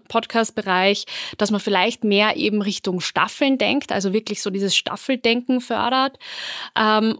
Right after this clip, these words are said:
und vielleicht sogar vorproduziert. Also wir sehen immer wieder, dass Kunden sie viel leichter tun, wenn sie vorproduzieren, einen gewissen Rhythmus einzuhalten. Also Vorproduktion kann zum Beispiel so ausschauen,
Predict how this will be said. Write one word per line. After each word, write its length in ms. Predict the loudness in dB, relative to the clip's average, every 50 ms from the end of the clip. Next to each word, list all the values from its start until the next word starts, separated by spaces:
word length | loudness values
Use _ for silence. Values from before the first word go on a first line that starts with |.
| 0
und 320 | 2 4 6 6 4 4 2
vielleicht 280 | 2 2 2 2 0
sogar 220 | -2 -2 0 0 0
vorproduziert. 960 | 2 2 4 4 4 2 -2 -2 -2 -2 -2 -2 0 2 4 4 4 4
Also 240 | 2 0 0 0 2
wir 140 | 2 2 2
sehen 280 | 2 2 0 0 0 0
immer 320 | 2 2 2 2 2 2
wieder, 300 | 0 0 4 4 4 4
dass 280 | 2 0 -2 -2 -2 -2
Kunden 380 | -2 0 0 0 0 0 -2
sie 240 | -4 -2 -2 -2 -4
viel 380 | -4 -6 0 4 4 6 6 6
leichter 420 | 6 4 4 2 0 -2 -4 -4
tun, 400 | -2 -2 0 2 2 2 0 0
wenn 280 | 0 2 2 2 0 0
sie 380 | -2 -2 0 0 2 2 0 -2 -6 -16 -20 -20
vorproduzieren, 1000 | -14 -2 2 4 4 4 4 2 2 2 2 2 2 0 0 0 0 2 0 0 -2
einen 400 | -2 -2 0 2 2 2 2 2
gewissen 340 | 0 -2 -4 -4 -2 -2 -2
Rhythmus 380 | -2 -2 -2 -2 -4 -4 -4
einzuhalten. 720 | -6 -6 -6 -6 -6 -6 -6 -4 -4 -4 -4 -4 -4 -2
Also 240 | -2 -2 -2 -2 -2
Vorproduktion 1040 | 2 2 4 4 2 2 0 2 2 2 0 -2 -6 -6 -2 0 2 2 2 0
kann 160 | 0 -2 -2 -2
zum 120 | -2 -2
Beispiel 260 | -4 -4 -4 -4 -6
so 220 | -2 0 2 2 4
ausschauen, 540 | 4 2 2 2 2 2 2 2 2 2